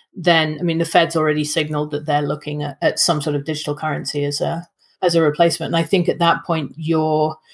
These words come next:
the kind of contracts that you have with folks is gonna change pretty dramatically.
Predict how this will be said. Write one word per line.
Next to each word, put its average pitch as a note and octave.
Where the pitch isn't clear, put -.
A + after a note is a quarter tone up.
the F3+
kind E3+
of C#3+
contracts E3
that C3
you D#3
have E3+
with D3+
folks D3+
is D3
gonna D3+
change D3
pretty D3
dramatically. D3